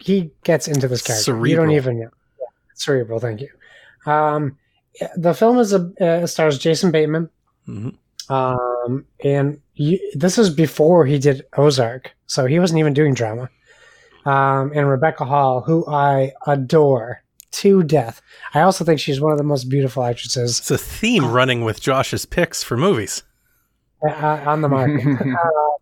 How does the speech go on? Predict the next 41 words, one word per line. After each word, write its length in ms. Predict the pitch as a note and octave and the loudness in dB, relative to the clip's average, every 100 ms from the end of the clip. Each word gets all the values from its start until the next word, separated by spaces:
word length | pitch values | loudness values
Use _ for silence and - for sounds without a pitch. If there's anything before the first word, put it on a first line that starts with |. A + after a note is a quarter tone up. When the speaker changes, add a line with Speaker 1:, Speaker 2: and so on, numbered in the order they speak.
| _ _ _ _ _ - | _ _ _ _ _ -6
Speaker 1:
but 120 | C#3+ | -2
she 100 | G#3+ | 4
does 160 | G#3+ G3 | 4 2
such 200 | G3+ F#3+ | -2 0
a 40 | |
great 200 | F3 F3 | 2 2
job 280 | C#3 C#3 C#3+ | 2 2 2
in 80 | C3+ | 0
this 140 | B2+ | -2
film. 220 | B2+ A#2+ | -4 -6
So 160 | A#2 D3+ | -2 -2
essentially 580 | C#3+ G3 G#3+ A3 A#3 A3+ | 2 0 2 2 4 4
what 180 | F3 | 2
this, 360 | D#3 D3 - - - | 0 -2 -4 -10 -4
this, 380 | D#3 D3 - - - | 0 0 -2 -8 -4
um, 400 | C#3+ C#3+ C#3 C#3+ | -2 -2 0 0
movie 380 | E3 G3+ A3 G#3 | 0 2 2 0
is 160 | D#3+ | 0
about 640 | D3+ B2 C#3 C3 C3 C3+ - _ _ _ _ _ _ _ _ _ _ _ _ | -2 0 2 2 2 0 -2 _ _ _ _ _ _ _ _ _ _ _ _
is 320 | D#3+ D3 C3 | 2 2 0
Jason 380 | - F3+ G3 G#3+ | 2 2 4 4
Bateman 340 | G3 F#3 F3 | 4 4 2
and 140 | D#3 D#3 | 0 0
his 160 | D3+ | -2
wife, 500 | C3+ C3 C3 - - _ _ _ - | -2 0 0 -4 -18 _ _ _ -6
um, 300 | C#3+ C3+ C3+ | -4 -2 -2
they 140 | C3+ C#3 | 0 0
move 680 | D#3 G#3 A#3 A#3 G#3+ - - _ _ _ | 2 4 4 2 -2 -14 -20 _ _ _
away 540 | - D#3+ D3 E3+ F#3 F#3 | -4 -4 2 4 6 4
from 260 | E3+ D#3 | 2 2
wherever 360 | D3+ D3+ D3+ C#3+ | 4 4 4 2
they 120 | C3+ | 0
were. 200 | A2+ G#2 | -2 -4
They 140 | C#3+ | -2
don't 140 | E3+ G#3 | 0 2
really 160 | A3+ | 0
tell 160 | - F3 | 2 2
you 80 | D#3 | 0
too 180 | - D3+ | 0 0
much 240 | C#3 A#2+ | 0 -2
information. 480 | A2+ A#2 A2 - | -6 -8 -10 -12